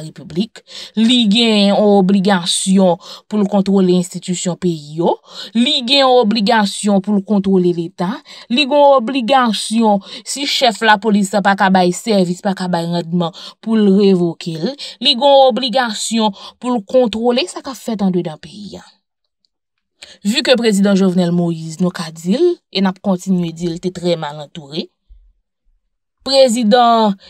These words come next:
li te kwè, prezidan kèlke pa, li te gon sèten e naivte politik pa rapò avèk moun ansyen manto li Michel Martelly te kite bò kote, li te kite avè l,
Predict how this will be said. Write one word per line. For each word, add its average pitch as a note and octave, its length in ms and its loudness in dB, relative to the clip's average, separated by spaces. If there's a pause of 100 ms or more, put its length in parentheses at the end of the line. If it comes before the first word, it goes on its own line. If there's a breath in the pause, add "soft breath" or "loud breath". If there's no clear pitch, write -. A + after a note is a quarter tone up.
li A#3+ 140 0 (100)
te A#3+ 160 0
kwè, G3+ 480 0 (240)
prezidan G#3+ 560 2
kèlke G3+ 400 -2
pa, F#3+ 160 2
li F#3 160 0
te G3+ 80 -2
gon F#3+ 240 0
sèten F#3 680 0 (420 loud breath)
e F#3 160 0
naivte F#3+ 800 2
politik F#3 560 -2
pa G3 160 2
rapò F#3 320 0
avèk F3+ 340 -2
moun A#3+ 720 2 (800)
ansyen A3+ 400 0
manto G#3 380 2 (100)
li F#3+ 160 4
Michel G3 320 2
Martelly F3+ 480 -2
te F3+ 160 -2
kite F3 240 -4
bò E3 220 -4
kote, F3 240 -4
li A3+ 100 -4
te G3+ 140 -4
kite F3+ 260 -2
avè C#3+ 320 -4
l, F4 140 0